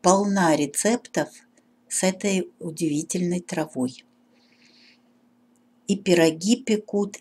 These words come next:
и лепёшки делают, и салатов несколько видов. Она чудесная, конечно. Нарезаем на нужные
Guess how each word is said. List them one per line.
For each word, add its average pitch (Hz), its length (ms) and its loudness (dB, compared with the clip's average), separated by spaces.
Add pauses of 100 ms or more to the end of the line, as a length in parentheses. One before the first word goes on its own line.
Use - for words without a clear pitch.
и 180 80 0
лепёшки 208 760 -2
делают, 185 760 0
и 180 100 0
салатов 190 760 2
несколько 175 560 -4
видов. 160 440 -4 (100)
Она 165 400 0 (120)
чудесная, 143 640 -6
конечно. - 540 -14 (1200)
Нарезаем 175 760 2 (460)
на 170 160 2
нужные 151 680 0